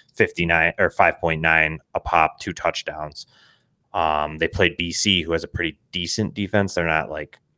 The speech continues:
great, um, an unranked team, but put up two hundred yards, eight yards per carry with a touchdown. So he, he's doing well against the, um, better schools, um, and they do play in the A C C, so, like,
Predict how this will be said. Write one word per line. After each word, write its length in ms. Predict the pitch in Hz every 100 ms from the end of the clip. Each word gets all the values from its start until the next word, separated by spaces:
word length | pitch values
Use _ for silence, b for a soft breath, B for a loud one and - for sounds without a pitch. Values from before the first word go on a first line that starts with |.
| _ -
great, 440 | 82 80 82 82 -
um, 200 | 82 76
an 160 | 95 90
unranked 540 | 87 85 85 80 -
team, 380 | - 92 90 90
but 220 | 78 73 _
put 140 | - 98
up 120 | 87
two 160 | - 92
hundred 280 | 90 80
yards, 400 | 71 71 71 - _ -
eight 160 | 90
yards 440 | 71 80 78 - - _
per 180 | - 85
carry 400 | - - 76 73
with 160 | 76 -
a 40 |
touchdown. 460 | - 80 - - - _ b b b
So 180 | b 135
he, 240 | 123 147 -
he's 400 | - 170 - - _ _ _ _ _ _ -
doing 320 | 175 180 120
well 380 | 98 92 85 76
against 560 | 80 82 80 - - - -
the, 320 | 92 85 80
um, 440 | 80 78 73 71 - _ _ _ _ _ _ _ _ _ -
better 260 | 95 92
schools, 560 | 85 - 107 107 110 - -
um, 200 | 78 76
and 80 | 85
they 80 | 92
do 140 | 117
play 180 | - 107
in 80 | 95
the 140 | 80
A 80 | 87
C 180 | - 92
C, 380 | - 85 82 -
so, 240 | - 78
like, 320 | 73 71 -